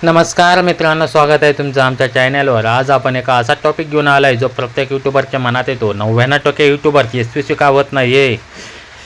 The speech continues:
<clears throat> हे आजच्या व्हिडिओमध्ये जाणून घेणार आहोत. तुम्ही स्वतःचा व्हिडिओ, स्वतःचा YouTube चॅनल सुरू केला असेल किंवा कर-, सुरू करण्याचा विचार असेल तर हा व्हिडिओ तुमच्यासाठी अतिशय खास आहे.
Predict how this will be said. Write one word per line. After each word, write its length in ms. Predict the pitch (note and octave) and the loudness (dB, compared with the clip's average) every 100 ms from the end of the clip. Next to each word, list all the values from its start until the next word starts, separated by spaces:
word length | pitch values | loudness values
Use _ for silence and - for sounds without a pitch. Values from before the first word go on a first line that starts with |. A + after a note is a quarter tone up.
| - - | -14 -4
<clears throat> 140 | F#3 D#3+ A#2+ - - | -2 0 -4 -8 -4
हे 220 | A#2+ D#3+ | 2 4
आजच्या 400 | D3+ C#3+ - D3 | 4 2 0 -4
व्हिडिओमध्ये 460 | B2+ C3 C3 C3 C3+ | -2 -2 -2 -2 -2
जाणून 320 | B2 B2 B2+ | -2 -2 -2
घेणार 240 | A#2+ A#2+ | -2 0
आहोत. 200 | A#2 F#2+ - - - - - | 0 -4 -8 -20 -20 -12 -4
तुम्ही 180 | B2 | -2
स्वतःचा 400 | C#3 C3+ C#3+ C#3 | 0 0 2 0
व्हिडिओ, 280 | C#3 B2 C3 D3 - - C3 A#2+ | 0 0 -2 -4 -10 -12 -6 -6
स्वतःचा 400 | A#2 B2 C#3+ D3 | -4 -2 0 2
YouTube 400 | C#3+ C3 D3+ - | 0 0 -6 -2
चॅनल 260 | C3+ C3+ C3+ | 0 0 -4
सुरू 440 | A#2 - - C3+ D3 | -8 -14 -6 -4 0
केला 180 | C#3+ | 2
असेल 240 | C#3+ D#3 C#3+ | 2 0 -4
किंवा 200 | C3+ C3+ | -4 -4
कर-, 220 | C3+ C3 B2 | -2 -4 -4
सुरू 260 | - C3 | -4 -4
करण्याचा 440 | C3+ C3+ C3 B2+ C3+ | -2 -2 -2 -2 -2
विचार 360 | A#2 A2+ C3 | -2 -2 0
असेल 360 | C3 A#2 C#3+ C3+ | 0 0 -2 -2
तर 80 | B2+ | -2
हा 140 | B2+ | -2
व्हिडिओ 280 | G#2+ A2+ C3 | -2 -2 -4
तुमच्यासाठी 640 | A#2 B2 B2 A#2+ B2+ C#3 | -6 -8 -4 -4 -2 -2
अतिशय 440 | A#2+ A#2 B2+ D3 C#3 - | -2 -4 -6 -4 -6 -4
खास 300 | B2 A#2+ A#2+ | -2 0 0
आहे. 140 | F#2+ | -6